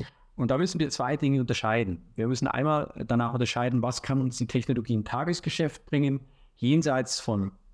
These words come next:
steuerrechtlichen Fragestellungen, und was kann sie uns vielleicht künftig bringen, in Form dann auch von wirklich fachlich korrekten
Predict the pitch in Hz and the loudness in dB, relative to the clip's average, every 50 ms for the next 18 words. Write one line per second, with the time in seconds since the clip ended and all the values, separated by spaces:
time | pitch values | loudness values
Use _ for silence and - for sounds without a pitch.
0 | - _ _ _ - - - - 139 123 113 107 104 92 110 135 135 - - - | -20 _ _ _ -20 -14 -6 -2 0 2 2 2 2 2 0 -2 -2 -4 -4 -4
1 | 170 160 - 170 165 - 165 151 156 170 170 165 - - 175 175 180 180 185 190 | -2 0 0 0 -2 0 -2 0 0 2 0 0 0 0 -2 0 0 0 0 0
2 | 185 202 214 - - 127 117 127 123 - - - 135 139 123 135 131 123 - - | -2 -2 -4 0 0 0 0 0 -2 -4 -2 0 0 0 2 0 0 0 0 0
3 | 110 104 - - - - 170 185 196 185 - - 190 170 - - - 165 165 156 | -2 -4 -4 -6 0 2 2 4 2 2 0 -2 -4 -4 -2 0 2 2 4 4
4 | 156 156 156 - - _ - _ _ - 143 139 123 131 - 131 127 131 135 131 | 4 2 2 0 -4 _ -20 _ _ 0 2 2 2 2 -2 -2 0 2 2 2
5 | 127 123 120 - 113 120 113 - - - 127 117 110 104 131 120 - 127 117 - | 2 0 -2 -2 -2 -2 -2 -2 -2 0 2 2 2 2 0 0 2 2 0 0
6 | - - - - - 139 131 123 - - 127 - - - 117 107 113 107 - - | -2 -14 -14 -6 -4 -4 -4 -4 -2 -4 -4 -4 -2 -2 0 0 0 -2 -4 -6
7 | - 117 104 | -8 -8 -8